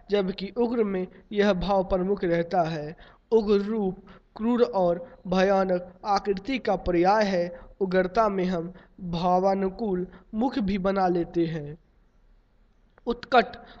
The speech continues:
उत्कट का प्रयोग तीव्रता की चरम अवस्था का संकेत देने के लिए होता है। इस अवस्था में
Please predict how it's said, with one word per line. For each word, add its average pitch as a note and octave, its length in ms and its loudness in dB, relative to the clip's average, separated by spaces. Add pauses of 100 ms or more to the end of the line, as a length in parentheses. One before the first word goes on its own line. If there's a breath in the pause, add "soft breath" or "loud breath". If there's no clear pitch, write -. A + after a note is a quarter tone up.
(100)
उत्कट A3+ 420 -2
का G3 160 0
प्रयोग F#3 580 0 (200 loud breath)
तीव्रता G3+ 480 0
की G#3 200 -6
चरम F#3+ 440 0 (240 loud breath)
अवस्था G#3 460 2
का A3+ 180 -2
संकेत G3 420 0
देने G3+ 360 2
के A3 160 0
लिए F#3+ 240 2
होता F3+ 420 -2
है। F3 320 -2 (260 loud breath)
इस A#3 160 -4
अवस्था G3+ 460 0
में F#3 260 -2